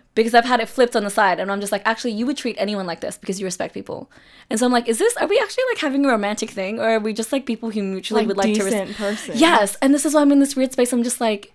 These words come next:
Speaker 1: "Okay, I
Speaker 2: Girl,
Speaker 1: can
Speaker 2: we
Speaker 1: s-"
Speaker 2: gotta raise our standards.
Speaker 1: Yeah, right? But not, not necessarily, like, okay, so I, I feel like maybe I'm just des-, describing this properly. So it was kind of, for me,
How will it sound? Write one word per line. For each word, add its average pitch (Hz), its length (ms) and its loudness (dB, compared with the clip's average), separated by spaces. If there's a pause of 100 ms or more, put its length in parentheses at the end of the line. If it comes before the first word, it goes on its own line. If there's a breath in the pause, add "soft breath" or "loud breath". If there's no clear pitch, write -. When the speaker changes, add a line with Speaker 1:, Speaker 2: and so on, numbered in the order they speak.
(140)
Speaker 1:
"Okay, 226 320 -4
I 220 60 -2
Speaker 2:
Girl, 233 100 2
Speaker 1:
can 233 160 4
Speaker 2:
we 220 60 2
Speaker 1:
s-" - 20 0
Speaker 2:
gotta 254 220 4
raise 202 260 0
our 185 80 -4
standards. 180 760 -10 (280 loud breath)
Speaker 1:
Yeah, 269 440 6
right? 262 340 4
But 233 220 4
not, 269 280 4
not 269 320 4
necessarily, 247 500 0
like, 185 400 -4 (260)
okay, 220 240 0
so - 140 -4
I, 208 240 -4
I - 60 -6
feel 240 120 -2
like 254 120 -2
maybe 202 180 -4
I'm 170 100 -8
just - 240 -12
des-, - 80 -20 (120)
describing - 400 -8
this 277 120 -10
properly. - 320 -14
So - 460 -6 (840 soft breath)
it 254 80 2
was 277 160 -2
kind 285 240 -2
of, 370 60 -10
for 233 120 -4
me, 208 420 -6